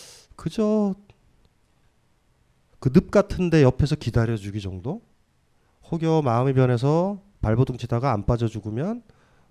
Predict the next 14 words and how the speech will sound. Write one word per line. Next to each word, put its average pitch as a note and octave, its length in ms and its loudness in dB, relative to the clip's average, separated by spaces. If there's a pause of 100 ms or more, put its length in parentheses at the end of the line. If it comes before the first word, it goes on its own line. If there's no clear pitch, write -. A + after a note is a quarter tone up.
다시 B2+ 240 -2
올라오면 A#2+ 380 0
내가 A2 220 0
있을게. F#2 500 -8
뭐 B2+ 140 2
이 C3 100 2
정도? D3+ 580 0 (680)
이 C#3+ 80 -8
정도일 E3+ 580 2
때도 E3 320 -4
있어요, A2+ 380 -2
때로는. G2 640 -6 (960)
그래서 D#3 220 2
이제 D#3+ 200 6